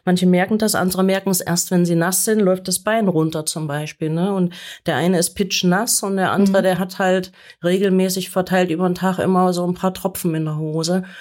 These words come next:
Speaker 1: ohne dass er das, äh, unterdrücken kann.
Speaker 2: Und, äh, betrifft das Frauen und Männer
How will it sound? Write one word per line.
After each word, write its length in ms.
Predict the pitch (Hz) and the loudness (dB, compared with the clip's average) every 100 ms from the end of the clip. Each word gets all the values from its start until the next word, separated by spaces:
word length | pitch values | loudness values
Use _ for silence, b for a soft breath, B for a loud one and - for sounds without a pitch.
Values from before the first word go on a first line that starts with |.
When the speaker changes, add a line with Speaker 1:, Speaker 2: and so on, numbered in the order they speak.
| B | B
Speaker 1:
ohne 260 | - 180 180 | 0 2 4
dass 200 | 175 170 | 0 0
er 60 | 175 | -2
das, 300 | 170 - - | 0 -2 -4
äh, 240 | - 165 | -4 -2
unterdrücken 560 | 170 180 175 185 180 156 | 0 -2 -2 -4 -4 -6
kann. 380 | 147 143 147 151 | -4 -6 -8 -4
Speaker 2:
Und, 260 | 208 196 190 | 0 2 2
äh, 160 | 185 185 | 0 0
betrifft 300 | 190 202 208 | -2 -2 -2
das 160 | 196 | -2
Frauen 260 | - 190 202 | 0 0 2
und 120 | 202 | -2
Männer 440 | 185 180 196 208 | 0 2 2 0